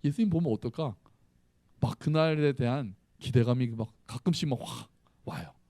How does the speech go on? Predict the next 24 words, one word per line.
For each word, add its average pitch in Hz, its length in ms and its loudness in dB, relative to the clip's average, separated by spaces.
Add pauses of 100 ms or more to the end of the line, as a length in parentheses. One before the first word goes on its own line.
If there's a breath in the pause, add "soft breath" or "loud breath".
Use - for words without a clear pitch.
(200)
뭐, 92 140 -4
제가 - 280 -2
머리 107 280 0
마르는 143 400 0
게 170 80 0
아니라, 127 420 0 (380 loud breath)
"와, - 400 -10
천국이 180 300 -4
정말 110 260 -4
어떨까? - 360 -14 (680 loud breath)
우리가 127 200 4
다시 127 220 0
부활한 131 440 2
모습으로 131 400 0
만나면 117 420 -2
어떨까?" 101 580 -6 (760)
"와, 90 160 -12
죽어도 - 360 -4
괜찮네." 156 640 -4 (400)
전 117 140 -4
그런 113 220 -4
생각 104 280 -6
자주 107 320 -8
합니다. 90 260 -14